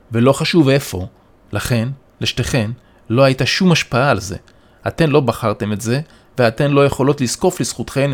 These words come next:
משהו שלא אתן יצרתן. אבל עכשיו אני צריך שאתן תהיו אלופות, תותחיות, תצלמו קרוב לאירועים, תרגישו את האירועים שמתרחשים במגרש. השידור הזה הוא היצירה שלכן.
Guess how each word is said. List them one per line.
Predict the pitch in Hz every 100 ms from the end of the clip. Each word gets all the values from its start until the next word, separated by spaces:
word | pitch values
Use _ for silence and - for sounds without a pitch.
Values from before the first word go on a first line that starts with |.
| -
משהו | - 135 -
שלא | 127 117 127
אתן | 120 123
יצרתן. | 120 110 98 87 - 95 - _ - - -
אבל | 90 87
עכשיו | 87 - 165 180 - _ _
אני | 107 127
צריך | - 120 135
שאתן | - 113 127
תהיו | 123 127 131
אלופות, | 117 - - 120 - - _ _ -
תותחיות, | 147 - 120 - 127 135 107 - - - -
תצלמו | 143 - 123 139 139
קרוב | 127 120 127
לאירועים, | 131 113 107 110 98 - - -
תרגישו | 120 120 143 - 127
את | 120
האירועים | 113 113 120 135
שמתרחשים | 131 113 123 113 - - 135
במגרש. | 120 110 113 120 107 - - - -
השידור | 113 - 120 135 123
הזה | 113 127
הוא | 113 131
היצירה | 123 117 123 107
שלכן. | 107 113 101 - 113